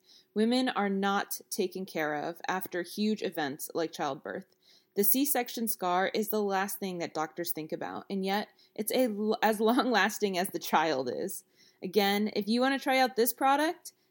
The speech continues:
then our listeners get a special deal. Go to cicolux dot com and use promo code focus for ten percent off and free shipping. That's focus at cicolux dot com.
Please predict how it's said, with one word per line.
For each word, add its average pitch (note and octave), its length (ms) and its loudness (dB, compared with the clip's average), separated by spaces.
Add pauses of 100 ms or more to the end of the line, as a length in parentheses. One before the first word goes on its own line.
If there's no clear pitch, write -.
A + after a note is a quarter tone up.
(140)
then F#3+ 380 -2
our G3 160 4
listeners G#3 560 2
get F3+ 140 -2
a E3+ 40 -2
special G3+ 440 -2
deal. G3+ 440 0 (280)
Go G3+ 100 2
to G3+ 60 6
cicolux A#3+ 580 0
dot G#3+ 180 0
com F#3+ 400 -4
and F3+ 220 -6
use F3+ 160 -4
promo G#3+ 280 2
code F3+ 240 -2
focus B3+ 720 0 (200)
for G3 100 -2
ten A#3 240 0
percent C#4 360 -2
off G#3 280 0 (140)
and A3 360 0 (120)
free F#3+ 240 -4
shipping. - 500 -8 (360)
That's F3+ 200 -2
focus A3 720 2 (280)
at F3+ 160 -4
cicolux G3+ 680 0 (120)
dot D#3+ 280 -2
com. D3 320 -8